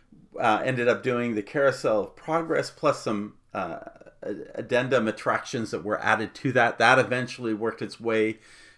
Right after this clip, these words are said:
to Disneyland and then to Walt Disney World.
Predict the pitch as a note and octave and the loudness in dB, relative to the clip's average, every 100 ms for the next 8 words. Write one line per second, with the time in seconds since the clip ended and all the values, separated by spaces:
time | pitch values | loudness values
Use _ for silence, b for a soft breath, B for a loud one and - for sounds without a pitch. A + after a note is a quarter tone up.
0 | B - C#3+ B2 C3+ C3+ B2 A2 G#2+ G#2 | B -6 -2 0 0 0 -2 0 0 -4
1 | - G2+ F#2+ A#2+ B2 - G#2+ G2+ F2+ E2+ | -6 -6 -4 -4 -4 -8 -4 -2 0 -2
2 | G2+ G#2 G2 G2 A2 G2+ G2+ G#2 | -6 -4 -4 -2 -2 -2 -4 -8